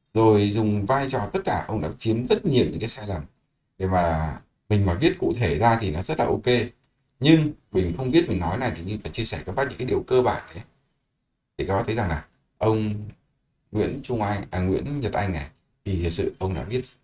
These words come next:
sai rất nhiều. Nhưng mà vụ này thì cũng chẳng đi tới đâu đâu. Bởi vì tại sao? Là bởi vì nạn nhân không lên tiếng và nạn nhân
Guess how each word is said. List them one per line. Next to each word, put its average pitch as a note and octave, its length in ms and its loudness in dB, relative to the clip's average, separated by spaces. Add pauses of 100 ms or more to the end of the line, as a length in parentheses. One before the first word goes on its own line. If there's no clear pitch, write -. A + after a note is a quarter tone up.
(140)
sai - 260 -8
rất - 120 -12
nhiều. - 140 -16 (1160)
Nhưng A#2 120 4
mà F#2 380 6
vụ F#2+ 140 2
này F#2 220 2
thì F2 120 -4
cũng B2 140 -2
chẳng E2+ 180 -2
đi G2+ 100 -2
tới G#2 100 0
đâu A#2 160 6
đâu. B2 260 4 (800)
Bởi F2 100 -6
vì E2 140 0
tại E2+ 180 -2
sao? G2+ 400 -2 (460)
Là E2 80 -4
bởi D#2 120 2
vì E2 120 2
nạn F2 240 0
nhân F#2+ 380 0 (100)
không A2+ 180 -2
lên E2+ 240 -2
tiếng E2+ 320 0 (800)
và D#2+ 480 2
nạn F2 220 -4
nhân G#2+ 260 0